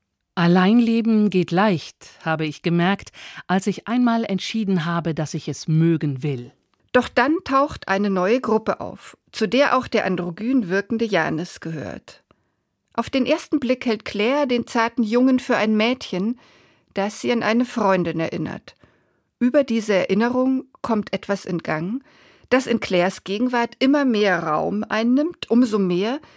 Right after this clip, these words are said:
Speaker 2: als Janis sich ebenso sehr von Claire angezogen fühlt.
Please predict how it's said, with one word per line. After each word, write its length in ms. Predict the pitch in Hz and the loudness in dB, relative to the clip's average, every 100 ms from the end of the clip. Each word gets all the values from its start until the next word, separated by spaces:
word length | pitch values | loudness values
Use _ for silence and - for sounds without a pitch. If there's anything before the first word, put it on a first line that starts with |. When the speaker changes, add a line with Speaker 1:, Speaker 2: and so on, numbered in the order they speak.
| _ _ | _ _
Speaker 2:
als 220 | 240 - | -2 0
Janis 420 | 202 185 233 247 | 0 2 0 -2
sich 220 | - 208 | -8 -8
ebenso 320 | - 285 285 175 | -2 0 0 -2
sehr 300 | 180 180 190 | -2 -2 -2
von 240 | 214 196 | -6 -6
Claire 420 | - - 208 233 | -6 -4 -2 -2
angezogen 580 | 196 180 - - 160 - | -2 -2 -4 -10 -8 -8
fühlt. 600 | - - - - - - | -10 -12 -12 -14 -18 -20